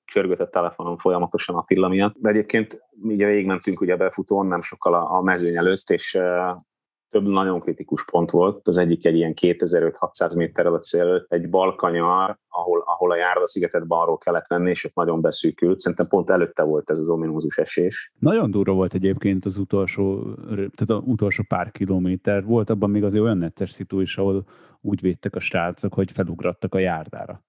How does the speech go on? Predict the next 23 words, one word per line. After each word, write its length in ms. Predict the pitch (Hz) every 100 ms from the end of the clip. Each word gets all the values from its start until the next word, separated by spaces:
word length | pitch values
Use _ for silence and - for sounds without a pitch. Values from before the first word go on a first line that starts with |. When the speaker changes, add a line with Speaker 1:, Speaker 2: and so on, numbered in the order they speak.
| -
Speaker 2:
egy 160 | 92 95 90
jobbos 400 | 92 87 82 87
kanyarba. 500 | - 85 85 87 92 -
Speaker 1:
Igen, 320 | 185 180 123
a 280 | 135 160 156
igazság 500 | 170 165 147 - 135
szerint 540 | - 143 147 156 156 - -
egyébként 420 | 113 127 135 117
kocsiból 460 | - 143 151 117
nem 180 | 104 139
volt 160 | 170 135
olyan 140 | 104
rémisztő. 600 | 98 101 101 - 131 135 135
Én 120 | - 104
szerintem 360 | 120 104 117
ez 100 | 113
a 60 | 110
kétezer-öt-hat-hétszáz 1600 | - 113 107 104 104 104 _ - 101 - 104 - 98 - 104 92
méteres 460 | 98 90 95 92
volt 220 | - 98 -
az 120 | 92
egyik 240 | 95 107
legrémisztőbb, 800 | 117 120 120 127 127 - 139 135